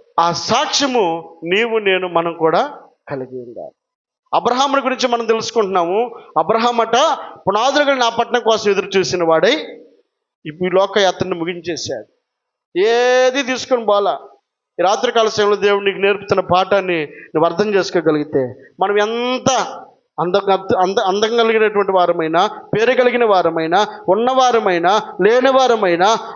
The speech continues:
అన్ని ఆరోగ్యము కలిగినటువంటి వారమైనా, అందరము కూడా ఒకరోజు దేవుడు పిలుస్తాడండి. "నరులారా, తిరిగి రండని" నరులను పిలిచినప్పుడు ఎవ్వరం కూడా కాదంటానికి లేదు. అందరం కూడా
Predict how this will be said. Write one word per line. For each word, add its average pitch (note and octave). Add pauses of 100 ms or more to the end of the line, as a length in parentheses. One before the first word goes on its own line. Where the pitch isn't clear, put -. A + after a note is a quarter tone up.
అన్ని C4
ఆరోగ్యము B3+
కలిగినటువంటి C#4
వారమైనా, F#3 (420)
అందరము A3+
కూడా A3
ఒకరోజు F#3+
దేవుడు F3+
పిలుస్తాడండి. C#3
"నరులారా, A#3 (440)
తిరిగి D#4
రండని" A3+ (560)
నరులను F#3
పిలిచినప్పుడు D#3 (180)
ఎవ్వరం E3+
కూడా E3+ (420)
కాదంటానికి C3
లేదు. B2 (1500)
అందరం A#3+
కూడా B3